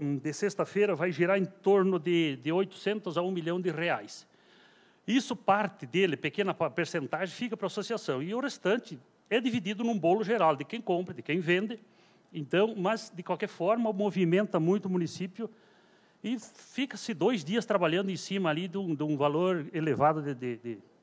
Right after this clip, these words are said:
de, de, de animais. E, aproveitando a oportunidade, fiquei sabendo agora, com,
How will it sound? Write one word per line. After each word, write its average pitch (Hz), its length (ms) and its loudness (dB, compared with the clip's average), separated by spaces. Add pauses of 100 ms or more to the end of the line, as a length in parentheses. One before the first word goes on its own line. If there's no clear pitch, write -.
de, 120 300 -6
de, 113 300 -4
de 117 100 -2
animais. 160 500 -2 (1400)
E, 170 520 -2 (1900)
aproveitando 220 480 6
a - 40 0
oportunidade, 196 580 4
fiquei - 180 -4
sabendo 175 320 -2
agora, 175 340 2
com, 135 240 -6